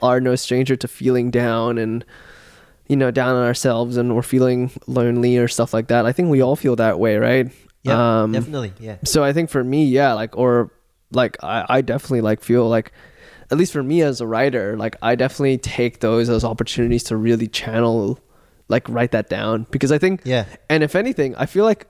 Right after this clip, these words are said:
Speaker 1: it's funny, right? People talk about how, like, um, when you hear, like, you know, depressing, like, metal or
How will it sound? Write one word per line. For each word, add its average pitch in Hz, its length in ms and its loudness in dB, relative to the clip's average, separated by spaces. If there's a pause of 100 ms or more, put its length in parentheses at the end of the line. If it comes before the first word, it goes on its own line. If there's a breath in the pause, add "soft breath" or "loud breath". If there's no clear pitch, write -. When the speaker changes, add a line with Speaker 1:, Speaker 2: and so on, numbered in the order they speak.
(100)
Speaker 1:
it's 143 180 0
funny, 208 240 -2
right? 120 160 -4
People 180 240 -6
talk 202 180 0
about 185 160 0
how, 143 180 2
like, 131 280 -2 (120)
um, 120 500 -4 (160)
when 127 140 0
you 127 80 0
hear, 127 200 2
like, 113 280 -2
you 117 80 -2
know, 113 120 0 (120)
depressing, - 520 -4
like, 110 260 -2 (1000 loud breath)
metal 127 560 2
or 110 380 -2